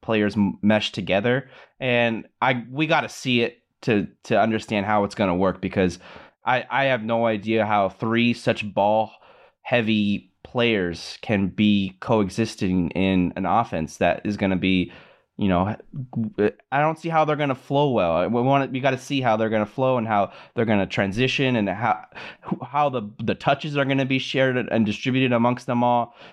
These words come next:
That's, that remains to be seen. And I, I don't know enough about, you know, what they wanna do and, and enough about, you know, what they could, they could do. Uh, it's, we gotta see it. We have to figure out what it's gonna look like before we kinda make too many,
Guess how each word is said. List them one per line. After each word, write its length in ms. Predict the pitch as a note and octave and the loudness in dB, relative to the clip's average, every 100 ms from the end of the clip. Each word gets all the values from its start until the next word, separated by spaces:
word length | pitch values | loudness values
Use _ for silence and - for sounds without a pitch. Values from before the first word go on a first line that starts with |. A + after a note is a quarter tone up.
| _ | _
That's, 320 | C#3 C#3+ - - | 0 0 -4 -14
that 300 | A2 C#3+ C#3+ | -2 0 0
remains 360 | C#3+ D3 D3 C#3 | -2 0 0 0
to 80 | C3+ | 0
be 120 | B2+ | 0
seen. 280 | A#2 A#2 G#2 | 0 0 2
And 440 | G2+ - A2 A2+ A2 | 2 2 2 2 0
I, 240 | C3 D#3 - _ - - | 0 0 -2 _ -16 -4
I 100 | C#3+ | -2
don't 200 | F3+ D#3 | 0 0
know 240 | D#3 F#3 | 0 2
enough 360 | C#3+ B2+ C3+ C3 | 0 0 0 -2
about, 440 | B2+ B2+ B2 - _ _ _ | -2 2 2 -2 _ _ _
you 120 | C3 C3 | 0 2
know, 180 | A#2+ | 2
what 180 | B2 B2+ | 2 0
they 80 | C3 | 0
wanna 300 | B2+ B2+ B2 | 0 2 0
do 280 | A#2+ C#3 F3+ | 0 0 2
and, 120 | B2 | 0
and 200 | G2 A2+ | 0 2
enough 240 | A2+ B2 B2 | 4 2 2
about, 380 | B2 A#2 F#2+ - | 0 0 0 -2
you 100 | A#2+ | 0
know, 140 | A#2 | 2
what 220 | A2+ A#2+ - | 2 0 -2
they 100 | A2 | -2
could, 300 | - A2 G#2 | 0 -2 0
they 120 | A#2+ | -2
could 300 | A2+ C#3+ F3+ | 0 0 0
do. 340 | C3 G2 F2+ F2 - - _ _ - | 2 2 2 -2 -16 -20 _ _ -2
Uh, 340 | A#2 G2 G#2 - | 0 2 2 -2
it's, 160 | A#2+ - | -6 -4
we 160 | C3+ | -4
gotta 220 | C#3 C#3 A#2+ | 2 2 0
see 240 | - E2+ | -4 -4
it. 160 | - - | -4 -8
We 140 | - A#2 | -6 -2
have 200 | B2 B2 | -2 -2
to 100 | - | -4
figure 340 | - A2+ G#2+ G#2 | -4 -2 0 2
out 160 | G2 | 2
what 160 | G#2+ G#2+ | 0 -2
it's 100 | - | -2
gonna 200 | G#2 F2+ | -2 0
look 200 | F#2 - | -2 0
like 240 | E2+ - | 0 0
before 320 | G#2 F2+ G2+ | -6 -2 -2
we 100 | F#2 | 0
kinda 260 | F#2 A#2+ G#2 | -2 -2 0
make 260 | F#2+ F#2+ F#2 | 0 0 -2
too 140 | A2+ | 0
many, 380 | G2+ G2 F#2+ F2+ | 2 2 0 -2